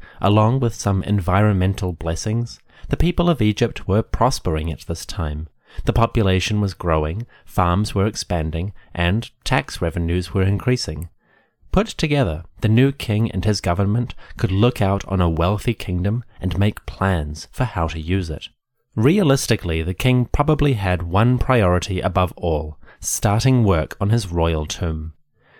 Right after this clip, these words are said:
Tombs were expensive, they took years to build and countless hours of labor. If Sneferu wanted a splendid monument like his ancestors,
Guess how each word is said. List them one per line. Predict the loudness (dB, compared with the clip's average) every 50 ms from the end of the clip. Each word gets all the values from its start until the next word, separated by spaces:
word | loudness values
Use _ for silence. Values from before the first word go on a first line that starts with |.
| _ -14 -4
Tombs | 0 2 4 4 4 2 0 0 2
were | 2 2
expensive, | 2 0 -4 -4 -2 -2 -2 -2 -4 -8 -12 -16 -16 -16 -16 -12 -6
they | -6 -4 -2
took | 0 -2 -2 -2 -6 -4
years | 0 0 0 0 0 0
to | -2 -2
build | -2 -2 -4 -4 -6 -8 -10 -10 -6
and | -6 -6 -6 -6
countless | -8 -4 0 0 0 0 0 -2 -4 -4 -4 -4 -8 -8 _
hours | 0 0 2 2 0 -2 -6 -8 -10
of | -10 -6 -4
labor. | -2 -2 -2 -4 -6 -8 -10 -10 -14 _ _ _ _ -20 -20 _ _ _ -20 -4 _
If | 0 0
Sneferu | 0 -2 0 0 2 2 2 2 2 2 4 4 2 4
wanted | 4 2 2 2 0 -4 -6 -6 -8
a | -8
splendid | -8 -8 -4 -2 0 2 2 2 2 0 0 0
monument | -2 0 0 0 2 2 0 0 -2 -4 -6
like | -6 -6 -4 -4
his | -6 -6 -4
ancestors, | -4 -2 -2 -2 -2 -2 -4 -6 -2 -2 -2 -2 -2 -4 -12